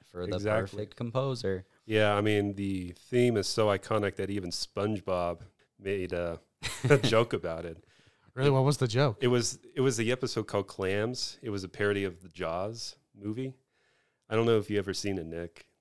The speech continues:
Speaker 2: You're a SpongeBob fan.
Speaker 3: Yeah.
Speaker 2: You should know.
Speaker 1: They, but it
Speaker 3: Whoa.
Speaker 1: has the Jaws music in it, right?
Speaker 2: Yeah.
Speaker 1: Yeah, yeah.
Speaker 2: Yeah.
Speaker 1: I think I've, I know what you're talking about. I haven't seen it in a long
Speaker 3: What
Speaker 1: time.
Speaker 3: happens in that episode? I don't remember.
Speaker 2: But basically, so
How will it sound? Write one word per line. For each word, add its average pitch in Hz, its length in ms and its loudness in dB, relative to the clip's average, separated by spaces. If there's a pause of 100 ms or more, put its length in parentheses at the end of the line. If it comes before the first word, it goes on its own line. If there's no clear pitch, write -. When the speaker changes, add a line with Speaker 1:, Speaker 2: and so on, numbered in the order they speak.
(540)
Speaker 2:
You're 143 160 -6
a - 20 -8
SpongeBob 87 500 -8
fan. 82 220 -20
Speaker 3:
Yeah. 123 360 -2
Speaker 2:
You 156 60 -2
should 185 160 -6
know. 80 240 -8 (840)
Speaker 1:
They, 147 280 2
but 127 160 6
it 208 60 6
Speaker 3:
Whoa. 196 60 4
Speaker 1:
has 147 160 4
the 117 100 -2
Jaws 107 340 -2
music 95 360 -6
in 131 120 0
it, 82 100 -4
right? 71 80 -6
Speaker 2:
Yeah. 107 300 6
Speaker 1:
Yeah, 95 360 2
yeah. 101 160 -2
Speaker 2:
Yeah. 98 160 6
Speaker 1:
I 95 40 0
think 139 180 -2
I've, 92 340 -6
I 98 120 -8
know 104 160 -6
what 92 160 -8
you're - 80 -10
talking 113 220 -4
about. 85 220 -6
I 90 200 -6 (180)
haven't - 220 -16
seen 101 240 -10
it - 100 -12
in 127 60 -14
a 156 40 -10
long 156 80 -8
Speaker 3:
What 160 80 4
Speaker 1:
time. 156 60 6
Speaker 3:
happens 165 260 4
in 123 60 2
that 117 100 2
episode? 120 280 0
I 98 60 0
don't 110 140 -2
remember. 104 380 -4
Speaker 2:
But 135 160 4
basically, 143 480 4
so 110 500 2